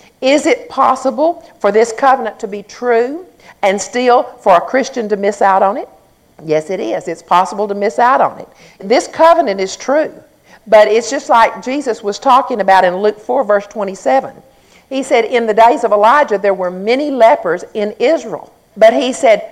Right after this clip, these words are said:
"None of them was healed." But he said, "Elijah went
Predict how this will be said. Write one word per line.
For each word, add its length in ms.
"None 260
of 220
them 460
was 180
healed." 380
But 100
he 160
said, 300
"Elijah 600
went 380